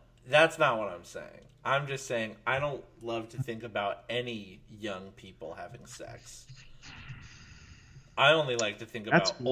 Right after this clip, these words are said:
Speaker 1: old people banging.
Speaker 2: Yeah, gilfs.
Speaker 1: Gilfs, dilfs, and automobiles. <laughs>
Speaker 2: <laughs> I only like gilfs and gilfs. Grandmas and grandpas I'd like to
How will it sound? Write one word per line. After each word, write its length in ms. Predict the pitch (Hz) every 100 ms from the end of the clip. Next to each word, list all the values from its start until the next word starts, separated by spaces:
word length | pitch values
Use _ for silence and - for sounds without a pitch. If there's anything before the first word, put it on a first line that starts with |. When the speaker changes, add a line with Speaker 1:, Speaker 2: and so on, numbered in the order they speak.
| 143
Speaker 1:
old 160 | 117
people 440 | 107 98 - 87 - _ - -
banging. 480 | 117 95 92 95 - - - - _ _ _ _
Speaker 2:
Yeah, 280 | - 90 - -
gilfs. 640 | - 123 110 90 - - - - - - - -
Speaker 1:
Gilfs, 560 | 135 143 139 - - - - _ _ _ - -
dilfs, 580 | - 139 139 - - - - _ - _ - _ _ _ - - - - - - - 131
and 100 | 127
automobiles. 1040 | 131 117 104 139 - 139 139 - - - - - - - - -
<laughs> 0 |
Speaker 2:
<laughs> 220 | 107 -
I 600 | 143 147 139 127 120 131 - - - - - - -
only 200 | 139 165
like 300 | 156 104 110
gilfs 440 | 127 139 139 -
and 160 | 120 110
gilfs. 460 | 110 95 85 - -
Grandmas 500 | - 107 127 135 135
and 160 | 123 104
grandpas 600 | 101 104 110 107 107 - - -
I'd 180 | 98 98
like 380 | 95 101 -
to 400 | - 117 117 127